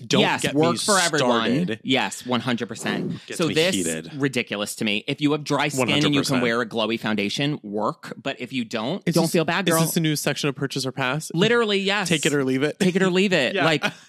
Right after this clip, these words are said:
Speaker 1: They're trying to come up with these trends, and I feel like they're, I could see them sitting in this, like,
Speaker 2: <sighs>
Speaker 1: office, and they're like, "Skin do?
Speaker 2: Yes.
Speaker 1: Yay or nay?"
Speaker 2: They're
Speaker 1: And
Speaker 2: just
Speaker 1: I'm like,
Speaker 2: Goog-,
Speaker 1: "Oh,
Speaker 2: they're just
Speaker 1: girl."
Speaker 2: Googling pictures of Gigi Hadid and saying, like, "What does she look like?"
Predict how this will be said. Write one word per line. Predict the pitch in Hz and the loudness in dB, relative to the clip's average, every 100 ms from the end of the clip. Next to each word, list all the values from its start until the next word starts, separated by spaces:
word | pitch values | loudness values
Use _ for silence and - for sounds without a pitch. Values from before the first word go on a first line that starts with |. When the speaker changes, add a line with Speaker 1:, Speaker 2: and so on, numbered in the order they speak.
| - | -8
Speaker 1:
They're | 143 | -8
trying | - 131 147 | -6 -6 -4
to | 156 | -4
come | 127 107 | -4 -4
up | 98 | -4
with | 120 | -6
these | 123 120 | -6 -6
trends, | - 139 135 | -6 -6 -4
and | 120 | -4
I | |
feel | 110 123 | -2 -4
like | 127 | -2
they're, | - 131 - _ - | -2 -4 -4 _ -12
I | 110 131 | -12 -10
could | 135 | -8
see | - - 143 | -8 -8 -8
them | 147 | -6
sitting | 113 120 101 101 | -6 -6 -6 -6
in | |
this, | 95 95 - - - | -6 -6 -10 -10 0
like, | 175 143 | 0 2
Speaker 2:
<sighs> | |
Speaker 1:
office, | 104 92 135 135 | -4 -2 -4 -4
and | 139 | -2
they're | 123 | 0
like, | 117 - | 0 -4
"Skin | - 185 180 | -2 0 2
do? | 185 214 277 285 - - - | 2 4 2 -2 -12 -18 -6
Speaker 2:
Yes. | 202 226 117 - - - 156 | 2 2 2 -4 -8 -4 2
Speaker 1:
Yay | 165 202 | 2 2
or | 226 | 2
nay?" | 233 190 175 202 | 2 2 2 4
Speaker 2:
They're | 202 | 4
Speaker 1:
And | |
Speaker 2:
just | 190 165 | 4 4
Speaker 1:
I'm | 175 | 4
like, | 190 | 4
Speaker 2:
Goog-, | 160 | 2
Speaker 1:
"Oh, | |
Speaker 2:
they're | 180 165 | 0 2
just | 175 | 4
Speaker 1:
girl." | 131 190 | 4 4
Speaker 2:
Googling | 190 175 | 2 0
pictures | 175 160 160 143 | 0 -2 -2 -2
of | |
Gigi | 131 135 131 127 | -2 -2 0 0
Hadid | 123 123 117 101 95 | -2 -2 -2 -2 0
and | 120 | -2
saying, | - 117 113 | 2 0 0
like, | 110 | -2
"What | 113 113 | 0 0
does | 110 | 2
she | 113 | 0
look | 107 104 | 0 -2
like?" | 85 90 90 - | -6 -8 -8 -10